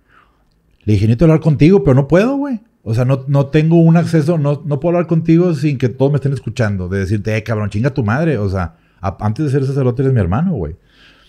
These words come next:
Entonces, un día él estando en Brasil, manda, ma-, marca.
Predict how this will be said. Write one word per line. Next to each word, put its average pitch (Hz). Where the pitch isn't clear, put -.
Entonces, 151
un 123
día 127
él 135
estando 127
en 131
Brasil, 117
manda, 107
ma-, 107
marca. 98